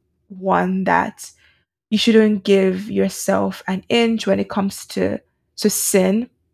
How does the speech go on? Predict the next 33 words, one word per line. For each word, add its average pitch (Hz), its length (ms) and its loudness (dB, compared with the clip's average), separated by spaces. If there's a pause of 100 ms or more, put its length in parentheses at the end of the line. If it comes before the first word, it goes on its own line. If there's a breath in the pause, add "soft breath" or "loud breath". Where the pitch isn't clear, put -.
(100)
in 202 160 4
general. 180 360 2
So 196 80 0
this 214 180 0
is 196 100 -2
not 190 180 0
really 185 320 0
sinful, 190 520 -6
I 202 80 -4
hope 214 280 -4
not, 202 420 -4 (420 loud breath)
but 190 380 4 (1000)
just 214 200 -2
for 208 100 2
sin 202 220 2
in 190 140 0
general, 208 400 0
because 202 280 -2
you're 196 60 -2
gonna, 208 380 0
you 214 80 -6
know, 196 100 0
take 202 240 -2
a 190 60 -2
mile. - 480 -4 (640 soft breath)
And 208 180 2
so - 220 2
if 202 120 4
you 202 120 -2
say, 220 180 0
"Oh, 247 60 0
I'm 226 120 0
just, - 140 -8